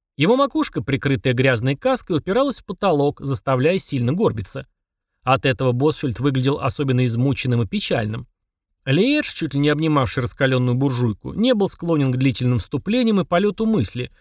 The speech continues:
поскольку, хорошенько вымокнув и извалявшись в грязи второй раз за сутки, чувствовал, что к его крепкому арийскому здоровью неумолимо подступает пневмония или что-то похуже. Потому он коротко представился и сразу перешёл к сути.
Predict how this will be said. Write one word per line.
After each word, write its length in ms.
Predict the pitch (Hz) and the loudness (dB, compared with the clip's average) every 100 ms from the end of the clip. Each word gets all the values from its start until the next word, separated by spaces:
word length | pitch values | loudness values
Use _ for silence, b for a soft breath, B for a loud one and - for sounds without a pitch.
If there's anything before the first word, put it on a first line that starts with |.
| b b | b b
поскольку, 380 | 143 - 143 147 | -4 -2 -4 -2
хорошенько 580 | - 143 - 143 113 123 | 0 0 0 -2 -2 0
вымокнув 560 | 127 170 139 131 113 | 2 0 0 -2 -2
и 80 | 156 | -4
извалявшись 580 | 123 127 131 131 - 113 | -2 0 2 0 -2 -2
в 20 | |
грязи 280 | 120 127 123 | 0 0 -2
второй 320 | - 131 123 | -2 0 2
раз 160 | 123 113 | 0 0
за 140 | 123 | -2
сутки, 360 | - 196 - 139 | -2 -6 -6 -8
чувствовал, 580 | - 190 - - 127 b b b | -4 -4 -4 -6 -6 b b b
что 180 | - 170 | -6 -2
к 60 | |
его 160 | 180 151 | 2 0
крепкому 540 | - 151 143 - 135 | 2 0 0 0 2
арийскому 400 | 135 135 - 135 | 2 0 -2 -2
здоровью 500 | 123 123 143 185 151 | 0 2 2 2 2
неумолимо 520 | 127 131 131 131 147 131 | 2 2 2 2 2 0
подступает 560 | 95 - 135 135 117 | -6 -8 -2 0 0
пневмония 580 | - 139 127 135 185 165 | 0 0 2 2 2 2
или 100 | 131 | 0
что-то 260 | - 107 107 | -4 -6 -4
похуже. 580 | 156 160 120 107 110 - _ _ _ _ - | -2 -2 -2 -2 -4 -8 _ _ _ _ -2
Потому 300 | 185 277 277 | 0 2 2
он 100 | 160 | 0
коротко 320 | 160 127 - | 0 -2 -4
представился 680 | 139 135 - 262 269 - 196 | -6 -6 -2 -2 -2 -4 -8
и 120 | 156 | -8
сразу 380 | - 143 165 165 | -4 -2 -2 -2
перешёл 400 | 139 131 131 117 | -2 -2 -2 -6
к 60 | |
сути. 380 | - 139 - 123 | -6 -8 -6 -12